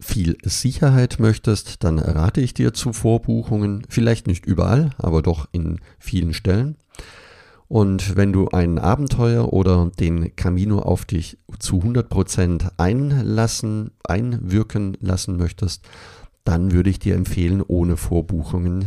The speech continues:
deinen Jakobsweg zu gehen. Was man dabei wissen sollte, ist,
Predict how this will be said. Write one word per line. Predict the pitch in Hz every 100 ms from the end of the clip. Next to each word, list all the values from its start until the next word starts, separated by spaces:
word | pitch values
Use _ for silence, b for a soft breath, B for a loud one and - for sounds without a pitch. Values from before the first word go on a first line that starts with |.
| 101
deinen | 87 80 92
Jakobsweg | 78 - - - - 92 -
zu | -
gehen. | - - 98 - _ B B B B B B B B
Was | 113 113
man | 113
dabei | 101 90 87 92
wissen | 147 - 151 147 135 120
sollte, | 107 113 117 117
ist, | 110 107 101 - -